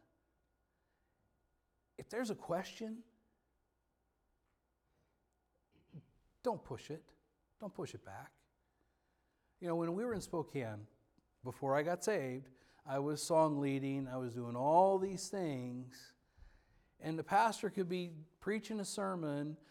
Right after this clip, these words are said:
about rebuilding of the walls of Jerusalem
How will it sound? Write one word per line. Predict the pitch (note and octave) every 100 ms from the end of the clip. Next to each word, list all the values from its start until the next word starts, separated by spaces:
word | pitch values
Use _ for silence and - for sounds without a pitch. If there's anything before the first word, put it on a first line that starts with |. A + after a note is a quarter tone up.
| - -
about | E3 C#3+ D3+ D3 C#3+ C#3 C3+ C3 - - - - _ -
rebuilding | D#3 G3+ F#3 F#3+ F#3 F3
of |
the | D3+
walls | C#3+ C3+ F#2 - - -
of | C#3+
Jerusalem | B2 C3+ C3 A#2+ - G#2